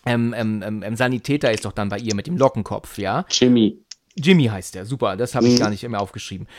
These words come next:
Speaker 1: Und dann ist es doch so, dass sie ihn doch dann aber fragt, wer das war. Und dann sagt er, das ist Michael Myers gewesen, der ist ausgebrochen. Und dann sagt sie, „Michael Myers, der damals seine Schwester ermordet hat?“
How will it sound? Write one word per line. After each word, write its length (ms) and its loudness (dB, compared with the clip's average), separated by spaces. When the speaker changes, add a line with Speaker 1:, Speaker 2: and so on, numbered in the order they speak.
Speaker 1:
Und 340 0
dann 140 2
ist 120 -4
es 80 -10
doch 140 -2
so, 160 -4
dass 240 0
sie 160 -6
ihn 180 -4
doch 140 2
dann 120 -2
aber 160 -2
fragt, 300 -8
wer 140 0
das 240 -6
war. 240 0
Und 100 -8
dann 140 -6
sagt 340 -8
er, 220 0
das 180 -6
ist 140 -10
Michael 260 -2
Myers 440 0
gewesen, 360 -10
der 100 -4
ist 120 -8
ausgebrochen. 500 -2
Und 60 -4
dann 100 -6
sagt 180 -10
sie, 140 -12
„Michael 340 -10
Myers, 340 -4
der 100 -10
damals 400 -8
seine 360 -4
Schwester 400 -6
ermordet 500 -2
hat?“ 200 -4